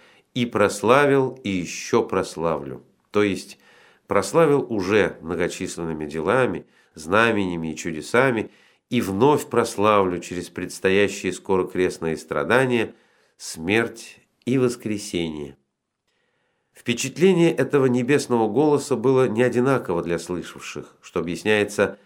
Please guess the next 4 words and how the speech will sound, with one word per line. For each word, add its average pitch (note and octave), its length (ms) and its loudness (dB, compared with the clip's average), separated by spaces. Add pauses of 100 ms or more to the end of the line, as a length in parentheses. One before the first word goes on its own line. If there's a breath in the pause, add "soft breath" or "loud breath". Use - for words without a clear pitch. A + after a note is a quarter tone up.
(240 loud breath)
неодинаковым G#2+ 880 2
духовным G2 640 0
состоянием G2 680 0
слышавших. - 720 -6